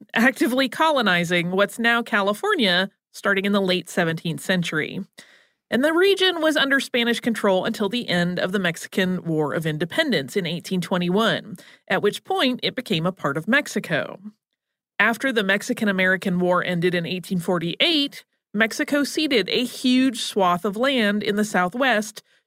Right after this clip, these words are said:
to the United States, including what would become California.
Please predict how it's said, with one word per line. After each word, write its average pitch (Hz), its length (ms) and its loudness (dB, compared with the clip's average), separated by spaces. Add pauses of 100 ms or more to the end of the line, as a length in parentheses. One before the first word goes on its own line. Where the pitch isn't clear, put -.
(100)
to 302 240 2
the 294 80 0
United 196 420 2
States, 165 380 0
including 247 640 2
what 196 140 4
would 165 140 -2
become 175 360 -2
California. 170 840 0